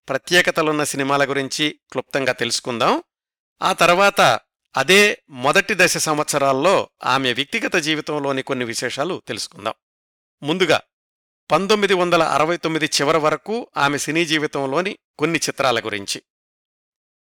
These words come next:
కేఆర్ విజయ నటించిన రెండో చిత్రం కై కొడుత్త దైవం. దీని దర్శకుడు కూడా కర్పకం దర్శకుడే కెఎస్ గోపాలకృష్ణన్. ఇందులో కూడా సావిత్రి, ఎస్వి రంగారావు, చిత్తూరు నాగయ్య,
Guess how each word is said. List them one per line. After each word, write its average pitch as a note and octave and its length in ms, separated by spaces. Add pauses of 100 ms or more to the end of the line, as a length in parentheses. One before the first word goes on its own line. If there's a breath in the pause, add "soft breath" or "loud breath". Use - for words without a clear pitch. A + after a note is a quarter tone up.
(360)
కేఆర్ A3+ 380
విజయ F3+ 300
నటించిన D#3 460
రెండో F3+ 320
చిత్రం B2+ 640 (580)
కై F3 200
కొడుత్త F3 480
దైవం. B2 400 (280)
దీని G3+ 360
దర్శకుడు F3 420
కూడా F3 400 (220)
కర్పకం E3 480
దర్శకుడే C3+ 520 (120)
కెఎస్ D3+ 380
గోపాలకృష్ణన్. A#2 680 (840)
ఇందులో A3 360
కూడా D3+ 480
సావిత్రి, E3+ 600
ఎస్వి E3+ 420
రంగారావు, D3 480
చిత్తూరు D#3 460
నాగయ్య, C3 540